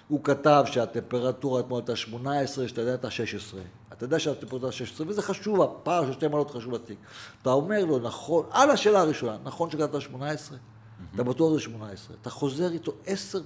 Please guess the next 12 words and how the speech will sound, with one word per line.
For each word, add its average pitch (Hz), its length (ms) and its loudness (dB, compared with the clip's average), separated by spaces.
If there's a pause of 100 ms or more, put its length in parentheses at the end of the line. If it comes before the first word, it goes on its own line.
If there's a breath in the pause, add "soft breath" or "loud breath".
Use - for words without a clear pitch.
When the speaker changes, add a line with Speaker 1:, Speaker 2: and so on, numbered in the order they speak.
Speaker 1:
פעמים 135 500 -4
על 113 160 -8
זה 143 280 -6
שהטמפרטורה 117 760 -8
הייתה 123 160 -4
שמונה 107 240 -12
עשרה 104 260 -12
מעלות. 78 240 -16 (480 loud breath)
נכון 120 240 -2
שכתבת 123 460 -4
את 123 100 -6
זה? 120 120 -12